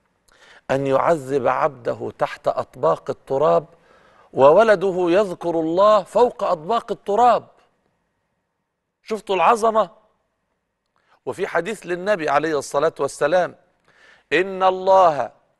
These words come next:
لا يرفع درجة العبد في الجنة". أهو، إن عبد مات و-، وبيترفع في، في الجنة. <laughs> مش أنت بتقرأ في سورة ياسين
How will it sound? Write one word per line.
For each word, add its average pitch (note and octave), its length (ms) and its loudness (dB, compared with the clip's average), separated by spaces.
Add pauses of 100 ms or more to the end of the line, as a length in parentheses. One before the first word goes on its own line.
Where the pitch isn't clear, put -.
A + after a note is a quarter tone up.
(580)
لا C#3 200 0
يرفع D3+ 640 0 (500)
درجة E3 640 0
العبد D#3 540 -4
في C#3+ 120 -14
الجنة". C#3+ 600 -6 (1500)
أهو، C#3+ 240 -4 (220)
إن A#2 160 -18
عبد B2+ 300 -4
مات D#3 340 -2 (920)
و-، C#3 320 -2
وبيترفع D3 760 -4
في، C3 300 -12 (120)
في C3+ 100 -16
الجنة. A2 500 -16 (680)
<laughs> - 680 -20
مش A#2+ 140 -10
أنت C#3 180 -6
بتقرأ B2 540 -6
في A2+ 160 -16
سورة C3+ 320 -8
ياسين A#2 520 -10